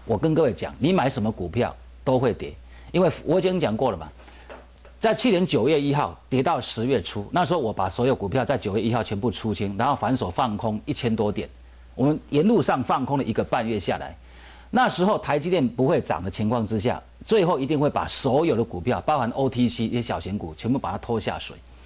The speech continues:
这一定的，百分之一百。因为指数哈，是建立在一个，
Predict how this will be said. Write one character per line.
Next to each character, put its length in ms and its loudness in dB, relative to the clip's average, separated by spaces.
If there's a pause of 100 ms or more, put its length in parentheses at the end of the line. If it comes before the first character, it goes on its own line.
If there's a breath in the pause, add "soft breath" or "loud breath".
(320 loud breath)
这 100 4
一 140 2
定 280 2
的， 120 -4
百 180 0
分 180 2
之 140 0
一 60 4
百。 140 -2
因 120 0
为 60 2
指 240 0
数 200 2
哈， 160 -6 (240 loud breath)
是 120 0
建 200 2
立 120 2
在 160 2
一 100 -2
个， 200 -4